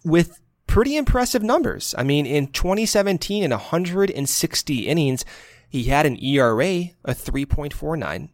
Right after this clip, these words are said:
a fip of four point zero four,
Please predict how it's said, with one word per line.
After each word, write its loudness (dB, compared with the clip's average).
a -4
fip -2
of -6
four 2
point 0
zero -4
four, -8